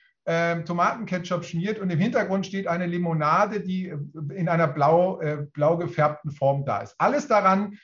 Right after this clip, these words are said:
ist ein Triggerpunkt, um Widerspruch zu erzeugen. Und der passiert. Unter diesem Video sind achtzehntausendvierhundert Kommentare, in denen die allermeisten sagen,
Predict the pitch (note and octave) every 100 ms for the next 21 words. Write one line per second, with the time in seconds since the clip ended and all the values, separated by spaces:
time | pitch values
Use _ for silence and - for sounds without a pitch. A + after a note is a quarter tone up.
0 | _ _ F3 F#3+ F3 E3 G#3 A#3 B3 -
1 | G3 A3 A3 F#3 E3 G3+ F3+ - C#3 B2+
2 | - C3 A#2+ - A#2+ A#2+ - _ - C#3
3 | F3+ F#3+ F#3+ - F3+ F3+ - F#3+ A3 G#3+
4 | G3+ F#3 E3+ G#3+ A3 F3+ F3+ F3 F3+ F#3
5 | - F#3 F#3+ F#3 - _ _ - E3+ F3
6 | F3+ F3 E3+ - - G3 F3+ F3 F3 F3+
7 | E3 D3+ C#3+ D#3+ F#3+ A#3 F#3 E3+ F3+ E3+
8 | E3+ - B3+ B3+ A3 G#3+ C4 C#4+ - -
9 | F3 D#3 F#3+ G#3+ F3 A3 C#4+ -